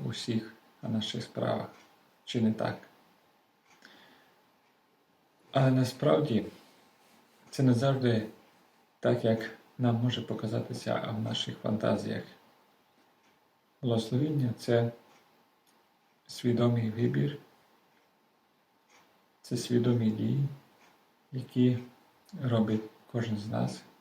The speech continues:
кожного дня. Благословіння і прокляття — це умовно як дві дороги в житті людини,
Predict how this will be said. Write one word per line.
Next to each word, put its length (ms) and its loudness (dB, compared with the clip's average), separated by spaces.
кожного 600 -4
дня. 400 -4
Благословіння 440 0
і 20 0
прокляття — 580 -2
це 180 -4
умовно 540 -2
як 100 0
дві 160 4
дороги 460 2
в 80 -4
житті 380 0
людини, 460 2